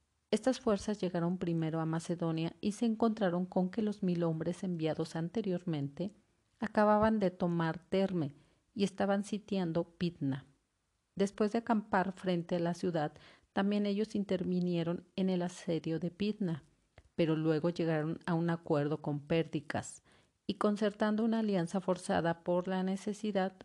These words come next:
puesto que Potidea y la llegada de Aristeo los reclamaban urgentemente. Se retiraron de Macedonia, llegaron al territorio de Berea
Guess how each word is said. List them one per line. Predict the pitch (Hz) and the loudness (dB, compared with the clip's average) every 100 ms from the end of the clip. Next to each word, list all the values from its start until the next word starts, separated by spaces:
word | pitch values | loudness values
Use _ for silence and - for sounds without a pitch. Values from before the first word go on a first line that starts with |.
| _ | _
puesto | 190 185 - | -2 -2 -2
que | 190 | -4
Potidea | 185 180 175 160 160 143 - _ _ _ | -2 -4 -2 0 0 -2 -6 _ _ _
y | 220 | 0
la | 214 208 214 - _ _ _ _ | 2 0 -4 -10 _ _ _ _
llegada | - 180 170 165 160 | 0 4 4 4 2
de | |
Aristeo | 165 160 185 - 190 160 | 0 0 -4 0 2 2
los | 156 160 | 0 -4
reclamaban | 170 170 180 165 151 160 - | -4 -4 -2 0 -2 -4 -4
urgentemente. | 180 135 - 151 143 165 147 131 113 - - _ _ _ _ _ | -8 -6 -4 -4 -2 -2 0 0 -2 -8 -18 _ _ _ _ _
Se | - 190 | -2 0
retiraron | 180 185 180 160 156 160 | 0 0 0 0 0 0
de | 156 | 0
Macedonia, | 160 - 180 196 202 151 - _ _ _ _ | -2 -2 0 0 0 -4 -6 _ _ _ _
llegaron | 175 202 220 226 240 - | 0 2 4 4 4 2
al | 185 170 | -2 0
territorio | 170 165 - - 165 165 165 | -2 -2 -4 2 2 2 0
de | 160 | 0
Berea | 156 160 160 156 | 0 2 2 0